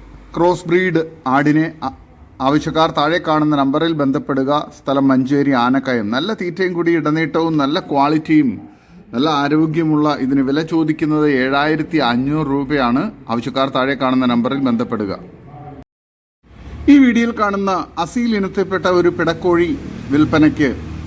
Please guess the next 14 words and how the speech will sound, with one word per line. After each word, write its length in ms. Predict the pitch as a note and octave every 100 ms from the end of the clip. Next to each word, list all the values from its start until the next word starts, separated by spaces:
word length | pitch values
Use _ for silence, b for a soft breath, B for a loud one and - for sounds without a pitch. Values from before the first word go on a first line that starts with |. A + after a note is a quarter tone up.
| - -
ഒൻപത് 440 | D3+ F#3+ G3+ G#3
മാസം 380 | G3 E3 - D#3+
പ്രായം, 340 | D3+ C#3+ D3
സ്ഥലം 320 | C3+ D#3 D3+ D3+
തിരുവനന്തപുരം. 760 | D3 D3 D3+ D#3 D3 C#3+ A#2+ - - - D3+
ഇതിന് 200 | E3 F3+
വില 200 | F3 G3
ചോദിക്കുന്നത് 640 | G3+ F#3 F3+ F#3+ F3 F3
ആയിരത്തി 460 | D#3+ D3+ E3+ D#3+ F#3
അഞ്ഞൂറ് 460 | D3 C#3 D#3 E3+
രൂപയാണ്. 380 | D#3 D#3+ D#3+ C#3+
വില 220 | C#3+ C3+
ഫിക്സഡ് 400 | C#3 D3+ C#3 E3
ആണ്. 300 | C#3 A#2 D#3